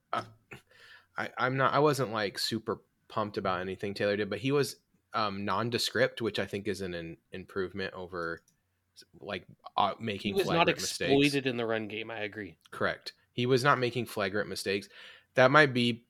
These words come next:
Speaker 1: partially because, like, he's playing a more conservative brand of football now that he, you know what I mean? It's like
Speaker 2: Yeah.
Speaker 1: he had to,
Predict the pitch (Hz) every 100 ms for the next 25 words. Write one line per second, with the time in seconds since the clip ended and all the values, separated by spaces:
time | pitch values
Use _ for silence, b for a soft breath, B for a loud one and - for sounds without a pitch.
0 | - 120 113 107 120 107 101 104 98 92
1 | 104 90 - - 117 104 - _ - -
2 | 107 104 101 101 - 95 98 92 95 87
3 | 92 90 90 92 87 90 90 87 87 -
4 | 98 90 87 - _ - 160 143 135 139
5 | 113 120 120 - 117 113 110 110